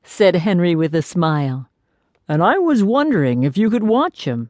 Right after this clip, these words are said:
because I have to leave for a while." Sammy stood there for a second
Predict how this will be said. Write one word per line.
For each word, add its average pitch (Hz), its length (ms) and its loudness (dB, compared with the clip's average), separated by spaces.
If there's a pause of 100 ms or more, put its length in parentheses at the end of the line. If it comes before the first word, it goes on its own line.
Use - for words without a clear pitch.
(120)
because 160 360 -2
I 202 180 4
have 240 220 2
to 247 100 2
leave 233 320 0
for 170 220 -2
a 143 80 0
while." 127 500 -2 (540)
Sammy 202 560 0
stood 226 400 -4
there 208 160 2
for 139 240 -2
a 135 40 -2
second 131 640 -6